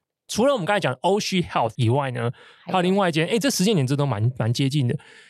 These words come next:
Speaker 1: 还有另外一间也蛮常被提及的，叫做 Vivante Health。可这间公司比较曲折一点，一开始去查，我就发现，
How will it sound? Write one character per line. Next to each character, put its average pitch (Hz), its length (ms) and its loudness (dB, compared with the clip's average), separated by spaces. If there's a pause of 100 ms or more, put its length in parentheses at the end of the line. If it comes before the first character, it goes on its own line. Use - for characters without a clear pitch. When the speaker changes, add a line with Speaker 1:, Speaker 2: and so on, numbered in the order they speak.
Speaker 1:
还 - 100 0
有 185 60 2
另 226 120 2
外 226 100 2
一 - 20 2
间 175 320 0
也 127 180 0
蛮 127 300 0
常 139 180 0
被 175 100 0
提 - 220 -4
及 127 160 0
的， 101 80 -2
叫 131 140 0
做 123 260 0
Vivante 131 680 0
Health。 135 420 -6 (100)
可 170 100 -2
这 214 80 -2
间 269 140 2
公 247 120 2
司 240 140 0
比 151 80 0
较 175 80 0
曲 - 340 0
折 110 280 -2
一 143 80 2
点， - 260 -8 (240)
一 226 160 -2
开 180 300 0
始 104 340 -6
去 - 160 0
查， - 640 -4
我 117 100 0
就 170 80 -2
发 156 160 0
现， - 140 -4